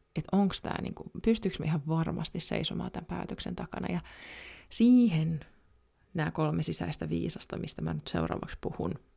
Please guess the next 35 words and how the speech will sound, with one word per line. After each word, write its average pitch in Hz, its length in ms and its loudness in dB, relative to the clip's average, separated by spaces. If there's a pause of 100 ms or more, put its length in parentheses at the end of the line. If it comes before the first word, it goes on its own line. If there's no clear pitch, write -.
(280)
vihdoin, 143 540 0 (280)
<laughs> 165 380 -4
niin, 160 300 4 (520)
niin 180 120 6
siihen 180 300 6
tää - 220 -2
auttaa. - 440 -8 (560)
Ja 185 100 8
nyt 214 120 10
mennään 165 340 4
asiaan. - 280 -10 (1120)
Nämä 196 180 6
kolme 254 340 6
sisäistä 165 440 2
viisasta, - 380 0
mitä - 220 -2
meillä 82 320 -2
on, - 120 -2
mihin 156 200 0
se 160 120 -2 (120)
sisäinen 160 400 0
viisaus 165 340 -2
jakautuu, 185 760 -4
niin 165 120 0
meillä 165 200 4
on 160 60 2
meidän 160 220 2
mieli, 175 500 2 (580)
meillä 160 240 4
on 147 80 0 (120)
henki 202 400 2 (360)
ja 202 80 2
meillä 196 260 4
on 233 80 0
sielu. - 380 -6